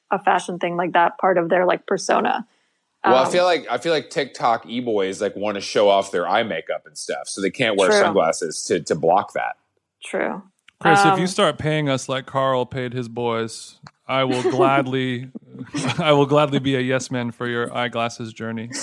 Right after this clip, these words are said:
Speaker 2: Yeah, I mean, we can think about that. Look, we can talk about that once this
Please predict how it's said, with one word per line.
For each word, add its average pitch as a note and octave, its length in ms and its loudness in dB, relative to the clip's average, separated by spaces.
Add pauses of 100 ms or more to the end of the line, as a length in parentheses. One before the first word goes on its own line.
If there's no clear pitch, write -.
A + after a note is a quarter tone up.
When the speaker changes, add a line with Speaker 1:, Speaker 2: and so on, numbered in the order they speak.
(960)
Speaker 2:
Yeah, F3 320 4
I C#3+ 40 0
mean, D#3 180 0
we F3 80 0
can F3 160 -2
think B2+ 140 -2
about G2+ 240 0
that. G2+ 280 2
Look, E3+ 120 2
we F3 100 4
can G3+ 80 2
talk F3+ 160 4
about C3+ 220 2
that C3+ 120 2
once C3+ 200 -2
this A#2 240 -8